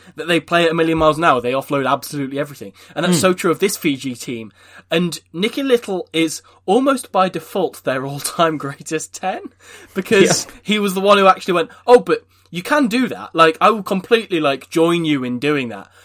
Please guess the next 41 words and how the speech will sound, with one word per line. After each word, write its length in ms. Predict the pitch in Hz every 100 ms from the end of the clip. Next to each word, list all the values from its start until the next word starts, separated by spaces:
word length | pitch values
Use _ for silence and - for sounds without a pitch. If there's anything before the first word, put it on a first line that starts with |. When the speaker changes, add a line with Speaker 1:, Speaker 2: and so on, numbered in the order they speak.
| -
Speaker 1:
But 100 | -
also, 480 | 233 277 - 135 113
I 60 | 131
can 160 | 143 156
do 140 | 180
this 160 | 220 -
thing 180 | 175 151
where 100 | 135
I 40 |
put 140 | -
the 60 | 156
ball 180 | 143 135
on 80 | 123
my 80 |
foot 420 | 117 - 135 - -
and 100 | 135
it 60 | 131
goes 260 | 131 127
miles." 540 | 120 120 147 220 - - - -
Have 100 | 214
you 60 | 285
seen 200 | 359 208
that 140 | -
before? 400 | 120 - 80 - - _ -
Speaker 2:
It's 240 | 196 165 -
bloody 500 | - 220 190 131 -
kicking, 440 | - 180 - 120
isn't 120 | 135
it? 260 | 123 95 - -
Speaker 1:
Yeah. 480 | 143 165 165 139 120 -
Speaker 2:
I've 120 | 117
heard 200 | 165 156
of 100 | 104
it. 160 | 98 104
I 80 | 120
heard 400 | 123 202 123 107
that 240 | - 131
once 500 | 135 156 127 98 - - - -
in 120 | 135
the 100 | 131
eighties 640 | 139 147 113 92 - -